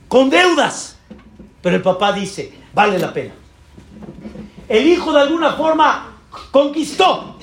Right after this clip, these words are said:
el corazón de papá y mamá. Saben, papá y mamá, que es lo máximo cuando los hijos reconocen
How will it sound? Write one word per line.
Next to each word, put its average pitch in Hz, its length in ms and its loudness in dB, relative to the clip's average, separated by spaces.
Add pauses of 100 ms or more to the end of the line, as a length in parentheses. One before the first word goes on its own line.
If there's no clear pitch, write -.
(280)
el 220 200 -4
corazón 240 420 -2
de 254 80 0
papá 233 300 -6
y 214 40 -10
mamá. 175 360 -10 (1040)
Saben, 349 760 -4 (160)
papá 214 340 0
y 277 100 -4
mamá, 285 480 -6 (260)
que 302 120 -2
es 302 100 -4
lo 320 160 -4
máximo 277 680 -8 (300)
cuando 208 240 -6
los 208 240 -8
hijos 233 480 -8 (160)
reconocen 269 880 -4